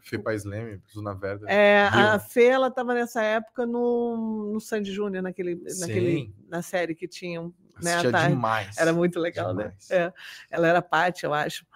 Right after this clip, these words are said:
Speaker 2: A Fê veio depois desse grupo, né? Primeiro veio a Fê Rodrigues, a Samara Filippo, o Bruno de Luca, Suzana Werner, que era da minha sala, era da sala do lado do meu colégio, então a galera do colégio mesmo.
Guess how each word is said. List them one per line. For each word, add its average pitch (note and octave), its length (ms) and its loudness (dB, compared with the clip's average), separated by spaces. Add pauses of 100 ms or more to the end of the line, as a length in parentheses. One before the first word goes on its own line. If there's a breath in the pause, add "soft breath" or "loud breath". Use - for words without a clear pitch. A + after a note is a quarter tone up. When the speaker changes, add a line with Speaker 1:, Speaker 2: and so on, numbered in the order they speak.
Speaker 2:
A F#3 120 6
Fê B3 180 6
veio C4+ 180 4
depois G3+ 400 2
desse F3 220 -2
grupo, D#3 320 -2
né? D#3+ 100 2
Primeiro F3+ 400 0
veio F3+ 440 4
a D#3+ 520 2
Fê F3+ 80 -2
Rodrigues, C4 960 0
a F3+ 720 2
Samara F3 320 -2
Filippo, A#3 640 0 (400 loud breath)
o F3 80 -12
Bruno G3+ 240 4
de F#3 120 0
Luca, A#3 500 4
Suzana G3+ 460 0
Werner, A3+ 380 2
que G3 100 -4
era E3+ 200 2
da E3 120 0
minha E3 160 0
sala, F#3 360 0
era E3+ 160 2
da D#3+ 140 -2
sala F3+ 240 -2
do E3+ 80 -6
lado E3 300 0
do E3 40 -10
meu D#3+ 140 -4
colégio, F3+ 500 0
então B3 220 -8
a F#4+ 60 -6
galera C#4+ 320 2
do B3+ 80 -8
colégio B3 440 2
mesmo. D#3 300 -10